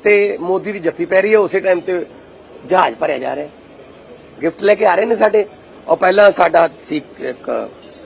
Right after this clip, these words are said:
ਆਪਣਾ ਕੈਪਟਨ ਸਾਹਿਬ, ਉਹ ਪਾਕਿਸਤਾਨ ਗਏ ਸੀ, ਉਹ ਘੋੜੇ ਲੈ ਆਏ।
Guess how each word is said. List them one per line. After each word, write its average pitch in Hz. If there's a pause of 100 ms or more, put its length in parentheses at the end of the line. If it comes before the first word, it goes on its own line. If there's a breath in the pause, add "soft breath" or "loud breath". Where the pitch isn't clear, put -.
(600)
ਆਪਣਾ 117 (560)
ਕੈਪਟਨ -
ਸਾਹਿਬ, 156 (840)
ਉਹ 208
ਪਾਕਿਸਤਾਨ 196
ਗਏ 196
ਸੀ, 185 (1500)
ਉਹ 196
ਘੋੜੇ 185
ਲੈ 147
ਆਏ। 170